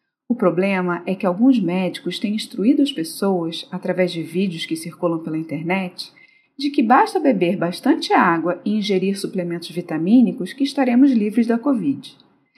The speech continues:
Esse tipo de indicação é muito perigoso, pois faz as pessoas acreditarem que basta um comprimido desses G A Z por dia que elas podem andar nas ruas tranquilas como se fosse um super-homem. Seria tão bom se fosse simples assim, não é?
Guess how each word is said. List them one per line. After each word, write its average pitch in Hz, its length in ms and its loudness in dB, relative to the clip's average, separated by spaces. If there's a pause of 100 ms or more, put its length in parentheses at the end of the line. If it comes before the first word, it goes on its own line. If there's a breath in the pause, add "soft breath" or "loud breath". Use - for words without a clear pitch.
(260 soft breath)
Esse 165 260 -6
tipo 190 240 0
de 160 80 -2
indicação 160 760 -4
é 233 100 2
muito 233 380 4
perigoso, 151 640 -4 (340)
pois 240 140 0
faz 262 180 4
as 262 120 0
pessoas 262 280 -2
acreditarem 254 560 0
que 269 120 0
basta 240 320 2
um 330 80 0
comprimido 233 640 2
desses 175 340 0
G 175 180 -4
A 170 160 -4
Z 165 200 -4
por 226 260 0
dia 240 400 2 (320 soft breath)
que - 80 0
elas 427 180 4
podem 269 320 4
andar 226 240 2
nas 202 200 -4
ruas 196 260 -4
tranquilas 277 640 2
como 262 180 4
se 262 140 -4
fosse 226 300 -2
um 247 40 0
super-homem. 240 600 0 (600)
Seria 202 220 0
tão 262 180 4
bom 185 240 4
se 185 140 -6
fosse 170 300 -8
simples 160 420 -4
assim, 165 380 -4
não 175 180 -2
é? 165 240 -2